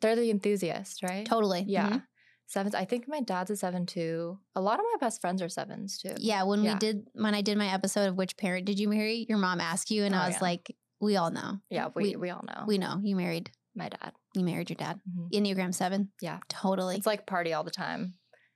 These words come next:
Speaker 1: Popular, knows everyone.
Speaker 2: Knows every waiter's
Speaker 1: Never meets a
Speaker 2: name.
Speaker 1: stranger. Yeah.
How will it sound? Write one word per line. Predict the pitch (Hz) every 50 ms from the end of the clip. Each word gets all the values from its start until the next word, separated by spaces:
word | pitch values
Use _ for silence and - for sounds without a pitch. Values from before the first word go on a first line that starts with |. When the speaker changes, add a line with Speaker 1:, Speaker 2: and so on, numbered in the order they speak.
| - - _
Speaker 1:
Popular, | - 196 180 180 - 185 180 180 175 170 170 170 170 170 170 175 175 180 - _ _ _ _ _ _ _ _ -
knows | 180 170 170 165
everyone. | 170 165 160 165 160 160 160 156 156 156 156 220 226
Speaker 2:
Knows | 226 226 226 220
every | 240 233 240 269 269
waiter's | 240 220 202 196 185 185 190
Speaker 1:
Never | 185 185 185 190 190
meets | 196 196 180 185
a | 190
Speaker 2:
name. | 185 190
Speaker 1:
stranger. | 196 170 165 165 165 160 160 156 156 160
Yeah. | 151 156 147 135 -